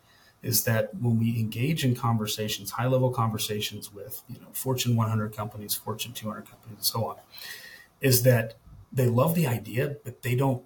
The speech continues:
they don't really know what they want. And so one of the,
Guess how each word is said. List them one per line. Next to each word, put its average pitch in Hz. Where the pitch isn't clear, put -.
they 127
don't 165
really 147
know 110
what 117
they 101
want. -
And 120
so 127
one 123
of 180
the, 113